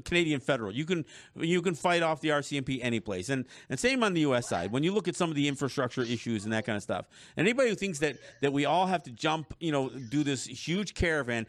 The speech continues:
and then put even more of a burden on a, on a, on a struggling community by showing up there and expecting to be fed and, and, and clothed and everything else. No, you wanna do an action, do an action closer to home,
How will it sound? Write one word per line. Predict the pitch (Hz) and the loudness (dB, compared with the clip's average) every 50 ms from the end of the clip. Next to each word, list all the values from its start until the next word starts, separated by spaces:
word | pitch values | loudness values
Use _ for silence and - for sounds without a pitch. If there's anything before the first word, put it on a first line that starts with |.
| - - - | -8 -8 -4
and | - 143 160 | -2 0 2
then | 170 175 175 165 151 - - - - - | 2 0 0 -2 -4 -8 -14 -18 -6 -2
put | - 185 185 | 0 0 0
even | 185 175 160 | 0 -2 -2
more | 151 147 160 185 208 | -2 0 0 0 2
of | 208 180 | 2 0
a | 143 | 0
burden | 113 110 143 170 185 165 156 143 | 0 2 2 2 2 2 2 2
on | 135 127 | 2 2
a, | 120 120 - | 2 0 0
on | 127 127 123 | 0 2 2
a, | 117 113 117 - - - - _ _ 120 | 2 0 -2 -4 -10 -18 -20 _ _ 0
on | 131 127 | 0 0
a | 117 | 0
struggling | - - - 160 156 156 156 147 131 | 0 0 0 0 2 2 0 -2 0
community | 127 123 131 151 170 156 139 | 0 0 0 0 0 0 2
by | 113 123 120 | 0 0 0
showing | - - - 160 151 147 143 | -2 0 0 2 2 2 2
up | 151 170 170 - | 0 0 0 0
there | 147 127 120 117 117 - - - - - - _ _ _ - | 0 0 2 0 -2 -4 -10 -18 -20 -20 -20 _ _ _ -2
and | 139 139 | 0 0
expecting | 139 131 - - - 165 156 151 - 147 135 | 0 -2 -4 -4 -2 -2 -2 0 0 -2 -2
to | 123 123 | -2 -2
be | 120 117 | -2 -2
fed | 107 - - 160 160 151 131 117 113 110 117 | -4 -2 0 2 4 4 4 2 0 -2 -4
and, | 123 117 117 117 120 120 117 117 120 - | -6 -6 -4 -4 -2 -2 -2 -2 -4 -4
and, | 117 113 113 110 104 101 - | -4 -4 -4 -4 -6 -8 -8
and | 135 131 117 - | -6 -6 -6 -4
clothed | - - 139 143 139 135 131 135 135 117 131 | -2 0 0 2 2 4 2 2 2 0 0
and | 131 127 | 0 0
everything | 131 131 127 120 127 | 0 0 0 0 2
else. | 143 165 156 139 - - - - - - - | 2 2 0 0 -2 -6 -14 -20 -20 -14 -6
No, | 214 240 262 196 127 - - - | -2 2 2 2 0 -2 -8 -8
you | - 160 233 294 | -4 0 2 2
wanna | 339 302 247 | 4 2 2
do | 196 214 202 | 0 0 2
an | 196 | 2
action, | 185 190 190 - - 160 151 | 2 2 2 2 0 -2 0
do | 196 277 370 370 | 2 2 2 2
an | 311 | 2
action | 254 240 214 - 214 175 | 2 0 0 0 -2 -4
closer | - 190 190 180 196 170 | 0 0 0 0 2 2
to | 151 147 | 2 2
home, | 151 170 175 160 123 92 95 | 2 2 2 2 0 -2 -4